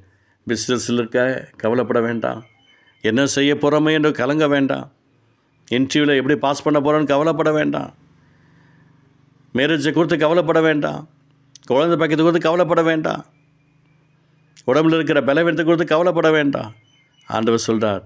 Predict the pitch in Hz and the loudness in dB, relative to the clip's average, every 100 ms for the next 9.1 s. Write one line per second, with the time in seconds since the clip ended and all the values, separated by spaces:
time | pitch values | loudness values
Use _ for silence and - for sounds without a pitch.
0 | - 104 123 120 117 110 104 - 95 113 | -12 -2 0 0 0 -2 -2 -8 -4 -2
1 | 107 101 - _ _ _ _ _ _ _ | -2 -4 -8 _ _ _ _ _ _ _
2 | _ _ _ _ _ _ _ _ _ _ | _ _ _ _ _ _ _ _ _ _
3 | - 107 107 - - 113 - _ _ _ | -6 -4 -4 -10 -12 -16 -20 _ _ _
4 | - - 98 117 123 113 120 113 151 147 | -20 -8 -4 -4 -6 -6 -8 -2 -2 0
5 | 139 131 131 _ _ _ 120 120 143 151 | -4 -8 -16 _ _ _ -4 -2 0 0
6 | 151 139 - - 185 175 135 131 _ _ | 0 -2 -4 -2 -2 -2 -4 -14 _ _
7 | _ _ _ _ - 98 90 90 110 127 | _ _ _ _ -10 -8 -6 -4 -4 -2
8 | 127 127 127 120 117 113 101 101 - - | -2 0 0 0 0 0 -2 -4 -6 -10
9 | 98 | -12